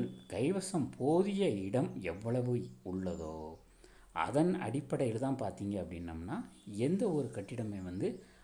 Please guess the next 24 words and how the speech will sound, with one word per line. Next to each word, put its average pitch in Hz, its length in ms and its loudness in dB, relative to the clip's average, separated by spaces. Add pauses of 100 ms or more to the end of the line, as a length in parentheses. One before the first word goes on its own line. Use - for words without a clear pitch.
(120)
அமைக்க 175 440 4
முடியும். 147 380 4
நம்ம 139 380 4
இஷ்டத்துக்கு 190 540 -2
தகுந்த 143 400 2
கூட்ட 190 300 0 (100)
முடியாது. 175 580 2 (2500)
ஆனா 208 300 6
பார்த்தீங்க 185 480 2
அப்படின்னம்னா, 107 600 4 (360)
இந்த 220 300 8
குழிகளை 247 460 4
வந்து 135 320 2
குறைக்கலாம். 175 640 0 (2000)
அப்ப 156 180 4
அளவுகளை 190 480 6
குறைக்கும்போது 127 580 0
அந்த 208 180 0
குழி 196 220 2
பொருத்தம் 139 440 0
என்பது 104 340 0 (120)
சரியான 202 520 4
முறையில 135 460 2
வந்து 92 320 -8